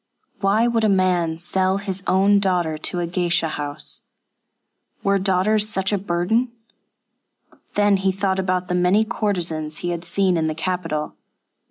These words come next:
so beautiful, so graceful, with their beautiful clothes and immaculate appearance,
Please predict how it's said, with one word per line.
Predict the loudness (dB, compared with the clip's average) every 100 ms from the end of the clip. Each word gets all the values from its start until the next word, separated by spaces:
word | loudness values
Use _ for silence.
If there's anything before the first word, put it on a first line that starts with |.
| _ _
so | -6 0 2
beautiful, | 2 2 2 0 -6 -8 -10 _ _ _ -20 _
so | -6 -2 0 -2
graceful, | -2 -2 0 0 -4 -6 -10 -14 _ _ _ _ _ _ _ -4
with | -4 0
their | 0 0
beautiful | 0 2 2 2 -2
clothes | -2 -2 0 2 0 -2
and | -4 -2
immaculate | 0 0 0 -2 -2 -4 -4 -8
appearance, | -8 -4 -2 -2 -6 -6 -8